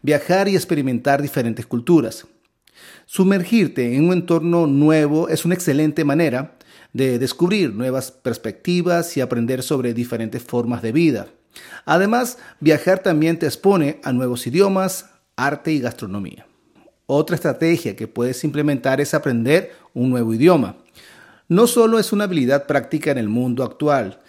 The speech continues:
sino que también te permite acceder a nuevas culturas y formas de pensamiento.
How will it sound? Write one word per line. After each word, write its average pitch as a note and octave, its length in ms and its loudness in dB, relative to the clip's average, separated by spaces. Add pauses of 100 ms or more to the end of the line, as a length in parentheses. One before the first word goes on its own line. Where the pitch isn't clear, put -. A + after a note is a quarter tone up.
sino F3+ 280 2
que E3+ 160 0
también D3+ 580 -2
te D#3 100 -4
permite C#3 420 -2
acceder D3 520 -2
a A#2+ 80 -4
nuevas F3+ 360 0
culturas F3 520 -2
y - 40 -4
formas D3 520 -2
de C#3 120 0
pensamiento. A#2+ 800 -4